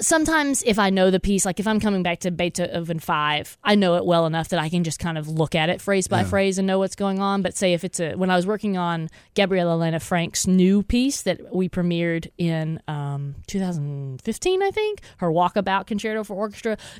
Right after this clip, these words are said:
Speaker 1: that, that was brand new. So I definitely had to play through all of that to know what was going on. But I'll go through and kind of phrase by phrase, figure out what's going on, mark entrances. I always mark in purple. Again, my, my scores sometimes look like a coloring book because I do,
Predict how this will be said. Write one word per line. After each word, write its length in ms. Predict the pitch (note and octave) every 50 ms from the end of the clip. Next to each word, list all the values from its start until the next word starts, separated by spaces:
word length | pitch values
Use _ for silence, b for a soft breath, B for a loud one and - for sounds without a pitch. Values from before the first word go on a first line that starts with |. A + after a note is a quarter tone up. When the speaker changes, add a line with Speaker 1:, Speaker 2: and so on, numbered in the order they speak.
| -
Speaker 1:
that, 340 | - G3 A3+ A3 F#3+ G3+ F#3 F#3
that 180 | A3 G#3 G3
was 100 | F#3 E3+
brand 320 | D3 F#3 F3+ D#3+ D3 D#3 D#3+
new. 240 | D#3 C#3+ - -
So 140 | - - F3
I 100 | E3+ F3+
definitely 520 | F3+ D#3+ G3+ G3 F#3 - F3+ E3+ E3 E3 D#3+
had 180 | D#3+ D3+ D3+
to 40 | D#3
play 220 | - F3 D#3+ D#3
through 160 | - - D#3+ D3+
all 160 | D3 D3 D3
of 80 | C#3+ D3
that 220 | E3 D3+ - -
to 100 | - D#3+
know 180 | E3 D#3+ D3+ D3
what 120 | D3 -
was 160 | - D3+ D3+
going 300 | - D3+ C#3 C#3+ C3+ C#3
on. 260 | C#3+ D3+ D#3+ E3+ - B B B B B B B -
But 120 | F#3+ G3+ G3+
I'll 180 | G3+ A3 A#3
go 200 | A3 A#3 A#3+ A3+
through 220 | G#3+ - A#3+ A#3 A3+
and 120 | G#3 G3
kind 160 | - G#3 F#3+ F3
of 40 | -
phrase 300 | - - F#3 F#3 F#3+ -
by 160 | - G#3+ G3+
phrase, 400 | - - G3+ F#3+ F#3+ F3+ F3 -
figure 220 | - G3 F3+ G3
out 140 | G3+ F#3+ G3+
what's 160 | G3+ G3 -
going 320 | - F#3+ F#3+ F#3+ F#3+ F#3 F#3
on, 400 | F#3 F#3 F#3+ F#3+ F#3+ G3 G3+ -
mark 380 | - F3 F3+ F3+ E3+ F#3 - -
entrances. 680 | - F3+ F#3+ - G#3 G3+ G3 - - G#3+ A3 A3+ -
I 100 | - F3
always 220 | E3+ F3+ F#3 F3+ -
mark 280 | G3 F#3 F#3 F3 -
in 100 | F#3 F3
purple. 460 | - - F3+ F3 - - G3+ G3 G3+ -
Again, 420 | G3 F3+ G#3 F#3+ E3+ E3 E3+ -
my, 280 | - G#3 A3+ A#3 A3+ F#3
my 160 | A3 A#3 A#3+
scores 260 | A#3 - A#3 G#3+ F#3 -
sometimes 380 | F#3+ E3+ D#3+ E3+ E3 E3 D3+
look 80 | E3+ D#3
like 160 | E3+ D#3+ D#3
a 60 | D#3
coloring 460 | - - D#3+ D#3+ D3+ D3+ D3+ D3 D3+ -
book 200 | - - - -
because 240 | G#3 - F3+ E3
I 100 | F3+ F3
do, 220 | F#3 F#3 G3 F#3